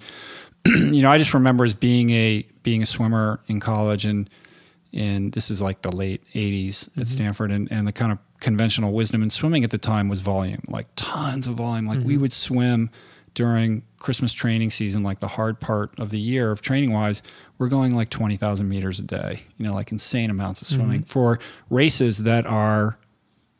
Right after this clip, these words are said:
Speaker 1: forty-four seconds long, you know, <laughs> like, like,
Speaker 2: Yeah.
Speaker 1: really short stuff, right?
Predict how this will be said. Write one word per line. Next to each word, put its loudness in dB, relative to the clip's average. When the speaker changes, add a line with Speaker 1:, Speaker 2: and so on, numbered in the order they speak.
Speaker 1:
forty-four -2
seconds -4
long, -4
you -6
know, 2
<laughs> 2
like, 4
like, 2
Speaker 2:
Yeah. 2
Speaker 1:
really 2
short 0
stuff, 2
right? 4